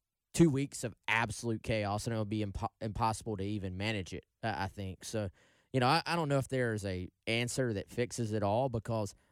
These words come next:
ultimately y-, you're doing all this within the confines of big boy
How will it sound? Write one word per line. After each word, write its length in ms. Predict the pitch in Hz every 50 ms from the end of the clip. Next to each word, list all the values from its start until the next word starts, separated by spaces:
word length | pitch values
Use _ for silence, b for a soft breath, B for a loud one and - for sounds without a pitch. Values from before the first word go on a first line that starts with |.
| b _ -
ultimately 720 | 131 156 196 - 156 156 143 123 117 120 123 117 113 110 101 - _ _ _ _ _ _ _ _ _ _ _
y-, 120 | - 107 -
you're 140 | - 185 233
doing 200 | 208 240 262 208
all 220 | 147 135 131 135
this 240 | 139 131 127 - -
within 220 | 127 101 135 131 123
the 80 | 113
confines 840 | - - 123 120 127 127 - - 113 110 107 104 101 98 98 - - - -
of 560 | 113 113 110 107 107 104 101 98 92 87 - - _ _ _ _ _ _ _ _ _ _ _ _ _ _ _
big 280 | - 147 156 147 135 123
boy 500 | 131 131 131 131 131 127 123 120 110